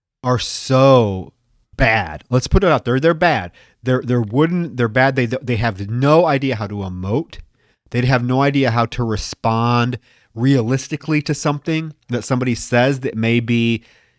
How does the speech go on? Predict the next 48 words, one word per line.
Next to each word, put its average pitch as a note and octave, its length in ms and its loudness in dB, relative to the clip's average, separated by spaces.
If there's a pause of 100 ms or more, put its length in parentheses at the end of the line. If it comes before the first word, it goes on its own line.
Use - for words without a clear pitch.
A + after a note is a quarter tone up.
you B3 140 -2
know, C#3 180 4
something D#3+ 380 0
that D#3 100 -2
would D3+ 180 -2
raise D3 280 2
your D3 100 0
eyebrow. B2+ 340 0
These C#3 240 -2
two F3+ 140 -4
have D3+ 160 0
no C3+ 200 -2
idea D3 240 -2
how C3+ 100 -4
to C3 80 -6
respond. A#2+ 640 -6 (340)
It's C3+ 180 -2
just, - 280 -2 (200)
they're C#3 180 4
horrible D3+ 500 2
performances. A2 680 -4
So B2 120 -4
you, B2 240 0 (260)
as D3 160 2
the C#3+ 120 -2
audience C#3 520 4
mem-, C#3 320 0
as C3+ 140 0
an - 100 -4
audience D#3 380 2
member, D3+ 240 2 (140)
it's, C#3 180 -2 (180)
you D3+ 120 0
can't A3+ 320 0 (340)
connect A#2+ 400 0
to G#2 80 -6
these F2 240 -8
two F2 260 -10 (280)
girls G2+ 340 -4
because B2 240 -4
all C#3+ 100 4
you're D3 140 6
doing C#3+ 200 4
is A#2 120 0
watching A#2 320 -2
two B2 140 -6
horrible A#2+ 340 0
actresses. A#2 640 -8